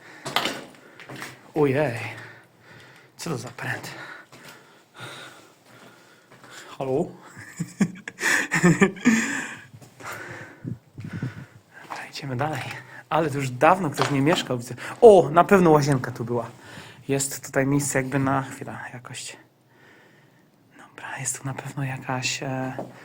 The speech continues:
kafelki, więc no, kibelek, no, ewidentnie, no, zobaczcie, no.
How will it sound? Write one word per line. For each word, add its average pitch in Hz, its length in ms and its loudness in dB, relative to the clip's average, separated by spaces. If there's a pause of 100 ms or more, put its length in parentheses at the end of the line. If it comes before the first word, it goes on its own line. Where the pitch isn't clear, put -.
(260)
kafelki, 131 560 0
więc 127 440 -4
no, 196 260 12
kibelek, 160 640 6
no, 196 240 10
ewidentnie, 165 840 6
no, 160 200 2
zobaczcie, 165 720 6
no. 220 180 0